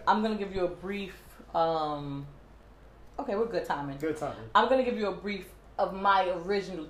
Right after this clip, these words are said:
Speaker 1: theory, right? So I was, like, up in the air, 'cause it's like, okay, do you think he did it? Do you think he didn't? Even though, you know, that's silly shit that he said, you know, clearly means that he did something.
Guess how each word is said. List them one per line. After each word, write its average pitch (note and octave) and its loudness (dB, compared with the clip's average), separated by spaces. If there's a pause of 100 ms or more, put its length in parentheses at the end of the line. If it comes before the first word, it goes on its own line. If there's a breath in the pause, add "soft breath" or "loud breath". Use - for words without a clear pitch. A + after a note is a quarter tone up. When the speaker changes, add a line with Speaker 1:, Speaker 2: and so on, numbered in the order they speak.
Speaker 1:
theory, E3 -2
right? F3 2
So F#3 2
I - 4
was, G3+ 0
like, F#3 2
up C#4 0
in B3+ -2
the A3 -4
air, E3 -4
'cause E3 -10
it's F3 -10
like, E3+ 0
okay, E3 -2 (180)
do F#3+ -8
you G#3 -6
think F#3 -12
he G3 -8
did F3 -4
it? E3+ -6
Do D3 -10
you C#3+ -12
think E3 -8
he C#3+ -12
didn't? D#3 -4 (440 soft breath)
Even E3+ -4
though, D3 -2
you E3+ -8
know, C#3+ -4
that's D3+ -8
silly E3+ -4
shit - -10
that C#3+ -8
he D#3 -10
said, C#3+ -2 (800 soft breath)
you E3 -8
know, C#3+ -6 (120)
clearly A#3 2
means F3+ -4
that D#3 0
he F3 -6
did E3+ -4
something. - 2